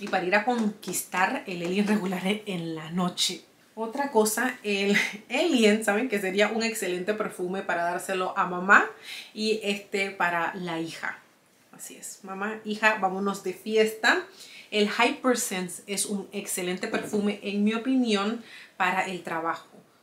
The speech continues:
Si quieres una fragancia que tenga carácter, pero que tenga esta aura elegante, hasta cierto punto placentera, pues yo te recomendaría más la versión Hypersense.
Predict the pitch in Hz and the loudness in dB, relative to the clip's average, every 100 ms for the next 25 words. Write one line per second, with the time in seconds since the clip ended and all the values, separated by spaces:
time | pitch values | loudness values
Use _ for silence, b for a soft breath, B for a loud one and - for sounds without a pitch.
0 | _ 196 - 190 208 208 214 214 202 185 | _ -12 -6 -2 -2 2 0 2 0 0
1 | 185 175 - 190 185 180 175 170 170 160 | -2 -2 -6 -2 -4 -4 -10 -10 -10 -12
2 | - 165 202 208 - - 208 208 202 202 | -10 4 4 4 -2 -2 2 4 2 -2
3 | B B B 180 175 170 165 165 165 160 | B B B -10 -8 -8 -10 -10 -10 -10
4 | 175 165 190 165 165 165 175 160 175 233 | -8 -6 -4 -4 -4 -4 -6 -6 -2 4
5 | 247 233 214 - 233 233 214 - 190 - | 4 4 -2 -6 -6 -6 -8 -8 -4 -4
6 | 175 170 165 175 160 160 160 160 - 170 | -6 -10 -14 -14 -12 -12 -10 -10 -10 -8
7 | 180 180 262 269 247 240 262 B B B | -6 -4 0 2 8 8 6 B B B
8 | B B - 170 165 175 170 180 170 180 | B B -14 -14 -8 -8 -6 -8 -6 -6
9 | 170 165 160 165 165 160 - _ _ 170 | -4 -6 -6 -4 -4 -4 -10 _ _ -6
10 | 175 - 202 175 170 165 - 180 175 - | -4 -6 -8 -6 -6 -4 -4 -6 -8 -10
11 | - 180 165 - 165 - - - 180 143 | -6 -4 -6 -12 -14 -12 -8 -6 -6 -8
12 | - | -12